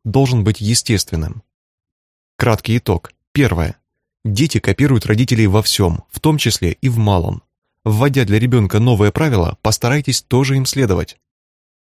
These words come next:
Второе. Ребенок — это ваше отражение. Учитывайте тот факт, что он будет перенимать не только хорошие, но и плохие черты характера родителей. Третье. Условия, в которых растет ребенок, устои семьи, ценности —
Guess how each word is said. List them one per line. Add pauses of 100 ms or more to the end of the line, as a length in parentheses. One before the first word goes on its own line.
(240)
Второе. (580)
Ребенок —
это
ваше
отражение. (520)
Учитывайте
тот
факт,
что
он
будет
перенимать
не
только
хорошие, (340)
но
и
плохие
черты
характера
родителей. (1120)
Третье. (500)
Условия,
в
которых
растет
ребенок,
устои
семьи,
ценности —